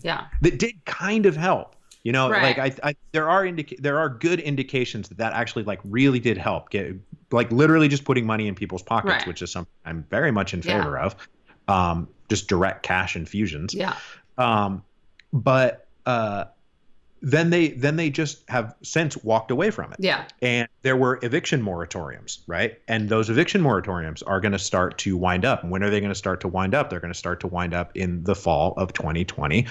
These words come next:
Speaker 2: leading into
Speaker 1: Right.
Speaker 2: this, you know, leading into this election. And again, that's the same way that we were, you know, de-, we're dealing with an economic crisis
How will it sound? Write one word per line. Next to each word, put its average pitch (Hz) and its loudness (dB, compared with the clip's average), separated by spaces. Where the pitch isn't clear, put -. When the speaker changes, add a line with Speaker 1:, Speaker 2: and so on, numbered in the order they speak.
Speaker 2:
leading 92 6
into 95 4
Speaker 1:
Right. 95 4
Speaker 2:
this, 82 0
you 98 4
know, 82 0
leading 95 2
into 92 2
this 90 2
election. 104 0
And 113 0
again, 113 2
that's 110 -2
the 110 -8
same 151 -2
way 131 0
that 117 -4
we 104 -2
were, 92 -4
you 127 -2
know, 104 0
de-, 113 0
we're 101 -2
dealing 131 6
with 113 6
an 107 4
economic 107 0
crisis 85 -6